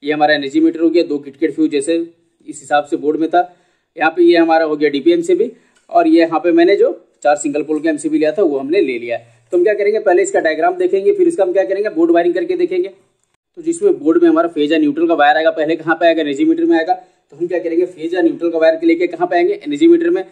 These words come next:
तो जो phase का wire इन करेगा वो कहाँ करेगा, हमारा phase इन करेगा इस terminal में, ठीक है। हमारा जो फेज होगा वो इस terminal में इन करेगा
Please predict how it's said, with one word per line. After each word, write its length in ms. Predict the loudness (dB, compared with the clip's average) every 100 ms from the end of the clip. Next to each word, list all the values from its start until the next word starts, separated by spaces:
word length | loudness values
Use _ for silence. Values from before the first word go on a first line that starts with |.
| _ _
तो 60 | 2
जो 120 | 2
phase 220 | 2 0 2
का 100 | 2
wire 160 | 4 2
इन 160 | 2
करेगा 220 | 2 2 0
वो 100 | 0
कहाँ 180 | -2 0
करेगा, 320 | 0 0 -2 -4 _ -2
हमारा 200 | -2 0
phase 240 | 2 2
इन 120 | 2
करेगा 200 | 2 0
इस 140 | -2 -4
terminal 340 | -8 -8 -10
में, 100 | -8
ठीक 180 | -8 -8
है। 140 | -14 _ _ _ -16
हमारा 220 | -12 -8
जो 100 | -8
फेज 260 | -6 -6 -6
होगा 260 | -6 -10 -12 _ _ _ _
वो 160 | -10 -10
इस 180 | -10 -10
terminal 380 | -10 -6 -2 -2
में 80 |
इन 120 | -4 -6
करेगा 320 | -4 -4